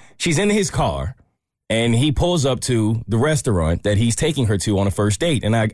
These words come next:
I guess she didn't know where they were going beforehand. It, it might have been, like, a surprise where he was taking her out. And so when he decides to get out the car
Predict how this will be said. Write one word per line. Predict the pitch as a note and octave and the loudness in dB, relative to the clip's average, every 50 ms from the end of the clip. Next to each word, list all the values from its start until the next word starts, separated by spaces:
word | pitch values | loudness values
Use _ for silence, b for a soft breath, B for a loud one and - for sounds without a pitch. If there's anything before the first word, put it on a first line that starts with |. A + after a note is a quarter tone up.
| - | -2
I | A#2+ B2 | -2 0
guess | A#2+ A#2+ E3+ E3+ C3+ | 0 2 0 0 0
she | - - E3 | 0 0 0
didn't | D#3+ D#3 C3 B2+ | 0 0 0 0
know | B2+ C3+ | 0 2
where | C3+ C3 C3 A#2+ | 2 2 2 2
they | B2+ B2 | 2 2
were | A#2 A#2 | 2 0
going | G2+ A#2 B2 B2 A#2+ A#2 | 0 0 0 2 2 2
beforehand. | G#2+ G#2+ G2+ - A2+ A#2+ B2+ C3 C3+ C3+ C#3 C#3 C#3+ C3+ B B B B B B B - | 0 0 0 0 0 2 2 2 2 2 2 0 0 -2 B B B B B B B -6
It, | A2+ - - | -4 -2 0
it | B2+ | 0
might | B2+ B2+ C3 B2+ | 0 2 2 0
have | B2 A#2 | 0 0
been, | B2+ B2 | 0 0
like, | B2+ A#2+ - | 0 0 0
a | A2+ | -2
surprise | - - G2 - C3 A#2+ A#2+ B2 A#2+ B2+ A2+ G#2 | -2 -2 -2 -2 0 0 0 0 0 0 0 0
where | A2+ A2+ | 0 0
he | A#2+ | 0
was | G#2+ G#2 - | 0 0 0
taking | - A#2 A#2 C#3 C#3 | 0 0 2 2 2
her | C3+ | 2
out. | A#2 A2+ G2+ G#2+ B2 - b b b b b b b b b - | 2 2 2 0 -2 -4 b b b b b b b b b -2
And | A#2 A#2+ - | -2 0 0
so | - C3+ A#2+ | 2 2 2
when | A#2+ A#2+ B2+ B2 | 2 2 2 2
he | A#2+ D#3 G3+ A3+ | 2 2 0 0
decides | G3 G3+ - F3+ E3 D#3+ D3+ A#2+ - | 0 0 0 0 0 0 -2 -2 -2
to | D3+ | -2
get | B2+ C3+ C3 | -2 -2 0
out | - C3+ D3+ F#3 - | 0 0 0 0 0
the | - C3+ | -2 -2
car | - C#3+ B2 F#2+ F#2 G2 A2+ A#2+ F#2 | 0 0 0 2 2 0 0 -2 -4